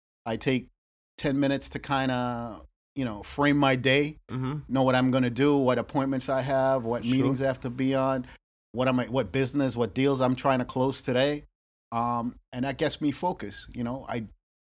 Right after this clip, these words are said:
Speaker 1: I used to hit my phone right when I got up, but
Speaker 2: Mm-hmm.
Speaker 1: I found that, that that's kind of counterproductive to getting your day, getting the things that you need to done accomplished. It's more important to get some internal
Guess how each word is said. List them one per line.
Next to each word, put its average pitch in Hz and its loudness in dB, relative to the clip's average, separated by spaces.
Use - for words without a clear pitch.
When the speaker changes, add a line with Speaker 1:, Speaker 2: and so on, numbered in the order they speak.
Speaker 1:
I - -6
used 165 -4
to 190 6
hit 180 0
my 147 4
phone 139 2
right 127 2
when 131 0
I 127 0
got 123 0
up, 139 -4
but 120 -4
Speaker 2:
Mm-hmm. 131 -4
Speaker 1:
I 127 -4
found 170 -6
that, 151 -8
that 156 -4
that's 143 -4
kind 147 0
of 113 -2
counterproductive 123 -2
to - -6
getting 117 0
your 110 -2
day, 113 -2
getting 139 4
the 131 2
things 139 2
that 123 0
you 120 2
need 120 2
to 107 -8
done 117 0
accomplished. 110 -4
It's 107 -8
more 139 2
important 131 0
to 127 -4
get 120 0
some 117 -4
internal 113 -4